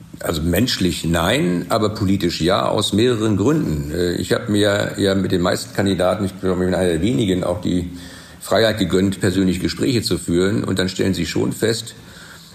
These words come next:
dass sie möglicherweise technisch in der Lage wären, Sitzungsabläufe zu organisieren, aber es sind immer auch gleichzeitig Repräsentanten des höchsten Verfassungsorgans der Bundesrepublik Deutschland. Und dann ist schon die Frage im Raum, für mich selbst auch wieder, äh,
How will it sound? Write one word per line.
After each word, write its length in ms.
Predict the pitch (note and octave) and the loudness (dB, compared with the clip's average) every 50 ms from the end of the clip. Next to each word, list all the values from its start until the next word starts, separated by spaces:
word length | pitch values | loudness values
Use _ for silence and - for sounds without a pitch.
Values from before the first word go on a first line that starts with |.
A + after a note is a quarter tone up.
| - - - | -20 -8 -4
dass 160 | - F#2+ - | -2 -2 0
sie 60 | - | 2
möglicherweise 500 | G2+ G2 G#2 G2+ G#2 G2 G2 F#2+ G2 G2 | 2 2 4 2 2 2 2 2 2 0
technisch 320 | F#2+ - D3+ D3+ D3+ C3 A2+ | 2 0 0 0 0 0 0
in 80 | A#2+ | 2
der 80 | G#2 G2 | 2 4
Lage 340 | F#2+ F#2 F#2 G#2+ G#2+ G2+ F#2+ | 4 4 2 2 2 2 4
wären, 480 | F#2+ G2 G#2 G2 G2 G2 G2+ G2 F#2 | 4 2 2 2 2 2 2 2 2
Sitzungsabläufe 720 | D#2+ F#2+ - - - A2 - D#2 F#2 F2+ F#2 F2+ F2+ F2+ F#2+ | 2 0 0 0 -4 -4 -2 -2 -2 0 0 0 2 0 0
zu 140 | - - E2+ | -2 -2 -2
organisieren, 580 | E2 F#2 F2 F2 E2 D2 F2 G2+ A#2 A#2+ G#2 | 0 0 0 0 0 0 0 0 2 0 0
aber 120 | F#2 G2 F#2+ | 0 0 0
es 80 | F#2+ | 0
sind 220 | G#2+ G#2+ G2+ G#2+ A#2+ | 0 -2 -2 -2 -2
immer 240 | C#3+ E3+ E3+ C#3 | 0 0 0 0
auch 120 | A2 G#2+ - | -2 -2 -2
gleichzeitig 560 | - G#2+ G2+ A2 A#2 - B2 A2 A2+ G#2+ - | 0 0 0 0 0 -2 -2 0 0 0 0
Repräsentanten 720 | - - - - A#2 G2+ G#2 F#2+ F#2 - A2 C3 B2+ A#2 | -2 -4 -2 -4 -2 0 0 0 0 0 -2 0 -2 -2
des 160 | G#2+ F#2+ - - | -2 -2 0 -2
höchsten 240 | G#2+ G#2 - A2+ | -2 -2 -4 -4
Verfassungsorgans 840 | - - A2 - - C3+ - - G2 - - E2 D2 D2+ F2 F#2 F#2+ - | -4 -4 -4 -2 -4 -4 -2 -2 -2 -2 -2 -2 0 0 -2 -2 -2 -2
der 80 | F#2 | -2
Bundesrepublik 440 | E2+ F2+ F#2+ F#2+ F#2 F#2+ F#2+ F#2+ F#2 | -2 0 -2 -2 -2 -2 -2 0 0
Deutschland. 500 | - G#2 G#2+ - - - - - G#2+ - - - - - - - - - - - - - | -2 -2 -2 -2 -4 -4 -4 -6 -8 -12 -16 -18 -18 -18 -18 -18 -18 -20 -20 -20 -12 -4
Und 60 | - F#2 | -2 0
dann 80 | G2+ G2 | 2 2
ist 100 | G#2+ - | 0 0
schon 220 | - C#3 D#3 F#3 | 0 0 2 2
die 100 | D#3 A#2+ | 2 2
Frage 400 | - - - G2 F#2+ F#2+ F#2+ E2+ | 0 0 0 2 2 2 2 2
im 140 | C2 C#2 F2 | 0 0 0
Raum, 440 | - D2+ D#2 E2 G2 G#2+ A#2 C3+ B2+ | 0 2 2 2 2 2 0 0 -2
für 180 | - - A#2 | 0 0 2
mich 180 | F#2+ G#2 F#2+ E2+ | 2 2 2 2
selbst 320 | F2 F#2 A2+ C#3 - - | 2 2 2 0 -2 -2
auch 160 | F2 F2+ E2+ | -2 -2 -2
wieder, 380 | E2+ F2 F2+ F#2+ A2 B2 C#3 C#3+ C#3 - - - - - - - | 0 0 2 2 2 2 0 0 -2 -4 -8 -12 -14 -16 -10 -4
äh, 180 | - G#2 G2+ | -2 -2 -2